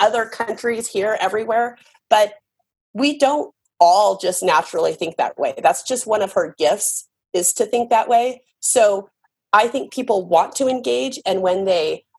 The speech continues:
um, when they're, when people share with them some of the tools and strategies that Tracy just inherently has, it's like,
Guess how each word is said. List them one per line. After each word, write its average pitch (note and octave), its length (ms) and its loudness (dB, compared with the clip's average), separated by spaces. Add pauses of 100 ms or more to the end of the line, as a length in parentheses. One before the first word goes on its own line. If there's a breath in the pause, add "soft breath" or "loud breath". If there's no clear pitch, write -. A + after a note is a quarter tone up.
um, E3+ 260 4
when F#3 280 0
they're, F3+ 240 -2
when G3 160 -2
people A3 240 -8
share G3+ 280 -2
with G#3+ 160 -4
them A3 120 -2
some G#3 180 -4
of F#3 100 -6
the F3 80 -4
tools A3+ 520 -4
and F#3+ 100 -4
strategies G#3+ 880 -2 (200)
that F3+ 200 2
Tracy - 440 -4
just G3 200 -6
inherently F#3+ 680 -4
has, F3+ 480 -2
it's G#3 180 -4
like, B3 160 2